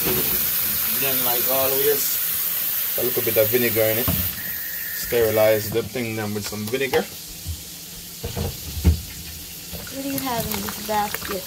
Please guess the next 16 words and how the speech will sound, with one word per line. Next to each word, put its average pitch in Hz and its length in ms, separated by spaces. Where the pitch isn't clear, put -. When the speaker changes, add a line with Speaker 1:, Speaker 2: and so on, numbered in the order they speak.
Speaker 1:
Alright, 113 260
so 131 340
in 135 160
this 139 180
little 135 300
vegetable 127 440
basket, 120 600
we 113 80
have 113 240
pretty 123 180
much 120 240
every 117 180
little 113 180
thing 120 180
in 110 80
here. 143 260